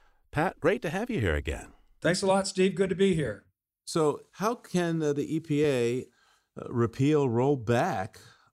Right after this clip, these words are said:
Speaker 1: something which is, addresses the problem of carbon dioxide as a pollutant?
Speaker 2: Well, they can't completely repeal any rule regulating carbon from power plants because the Supreme Court has said, in light of the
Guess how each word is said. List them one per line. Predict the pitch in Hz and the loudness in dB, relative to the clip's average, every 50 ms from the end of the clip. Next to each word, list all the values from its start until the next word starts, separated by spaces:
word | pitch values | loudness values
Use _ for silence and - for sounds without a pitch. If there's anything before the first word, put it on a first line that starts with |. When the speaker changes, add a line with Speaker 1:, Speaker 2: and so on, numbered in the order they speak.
| _ _ - | _ _ -10
Speaker 1:
something | - - 123 104 - 127 117 | -4 -4 -2 0 0 0 0
which | 117 117 - | 0 -2 -2
is, | 123 113 101 | -2 -2 -2
addresses | 117 110 - 123 107 - 120 120 120 - - 131 113 - | -2 -4 -4 -6 -4 0 0 0 0 0 -2 -6 -4 -4
the | 120 104 | -6 -4
problem | - 117 117 120 120 127 123 120 | -2 0 0 0 0 -2 -2 -4
of | 110 - | -4 -4
carbon | - 120 120 117 123 120 | -4 -4 -2 -2 -2 -2
dioxide | 113 113 110 113 127 123 - - 127 117 117 117 117 - - - | 0 0 0 0 0 -2 -4 -4 -2 -2 0 0 -2 -4 -6 -10
as | 92 113 120 120 120 113 - | -8 -4 -4 -4 -4 -6 -8
a | 135 | -10
pollutant? | - - 139 131 123 92 - - 71 - _ _ _ _ _ _ _ - | -6 -4 -2 0 0 -2 -2 -6 -12 -14 _ _ _ _ _ _ _ 0
Speaker 2:
Well, | 165 226 269 269 | 2 2 2 2
they | 247 240 220 | 0 -2 -4
can't | 220 - - 233 262 302 302 - - - | -4 -2 0 2 2 2 0 -4 -8 -6
completely | - 190 170 160 - - 233 240 269 269 - 190 180 170 165 | -4 -4 -2 -2 -4 -4 -2 0 0 -2 0 0 0 0 0
repeal | 156 151 156 156 - - 196 202 202 196 185 175 175 - | 0 -2 -6 -8 -2 0 2 2 4 4 2 0 0 0
any | - 185 220 226 226 202 | 0 2 2 2 0 0
rule | 160 151 147 147 143 139 135 131 | -2 -2 0 0 0 0 0 -2
regulating | 143 151 156 143 151 143 147 143 139 135 131 127 | -2 -2 -2 -2 -2 -2 -2 -2 -2 -4 -4 -6
carbon | 127 - 160 151 151 135 135 127 127 | 0 0 0 0 0 -2 -6 -8 -6
from | - 131 127 | -6 -6 -8
power | 120 - 160 151 151 147 | -4 -2 -2 -2 -2 -4
plants | 139 - - 131 123 123 127 127 | -6 -6 -8 -6 -6 -6 -8 -8
because | - 131 127 - 139 139 131 - - _ _ _ _ _ _ _ | -10 -10 -4 -2 -4 -4 -4 -6 -14 _ _ _ _ _ _ _
the | - 135 | -6 -4
Supreme | - - 160 165 - 185 185 185 175 | -2 -4 -4 -2 0 0 0 0 -2
Court | - - 165 160 143 | -2 -2 -2 -2 0
has | 147 147 143 - | -4 -6 -6 -6
said, | - - 156 156 156 147 | -4 0 0 0 0 0
in | 143 135 | -2 -4
light | 135 139 143 151 156 147 | -2 -2 -2 -2 0 -2
of | 143 127 113 117 | -4 -6 -4 -4
the | 131 127 120 117 - | -4 -4 -4 -4 -8